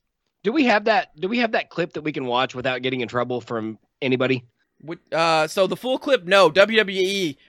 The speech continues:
Speaker 2: blocks your content on YouTube if you try to use any degree. Like, the amount of clips that I showed to start off the stream is, like, the only acceptable amount I got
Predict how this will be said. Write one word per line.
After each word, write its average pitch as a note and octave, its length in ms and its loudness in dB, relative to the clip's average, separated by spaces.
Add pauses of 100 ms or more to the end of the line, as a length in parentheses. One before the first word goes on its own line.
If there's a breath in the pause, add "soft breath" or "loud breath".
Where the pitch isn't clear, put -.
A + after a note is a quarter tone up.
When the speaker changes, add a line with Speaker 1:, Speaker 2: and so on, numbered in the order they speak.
Speaker 2:
blocks F3+ 540 4
your F#3 100 -2
content F3+ 440 0
on D#3+ 180 -2
YouTube E3+ 380 -2
if C#3 140 -8
you D3+ 80 -12
try D#3+ 240 0
to D#3 60 -2
use D3+ 420 -6
any F#3 400 0 (440)
degree. F3+ 340 4
Like, E3+ 160 0
the G3+ 140 2
amount A#3 400 4
of G3+ 120 -4
clips A#3 280 -2
that G3+ 100 2
I G3 80 4
showed G3 380 -2
to F3 100 -12
start G3 300 2
off F#3+ 240 2
the G#3 80 -6
stream G#3+ 340 -6
is, E3 80 -6
like, D#3+ 140 -6
the E3+ 160 -12
only G#3 340 0
acceptable E3 560 -4
amount D3+ 320 -2
I C#3 80 -6
got C#3 400 -8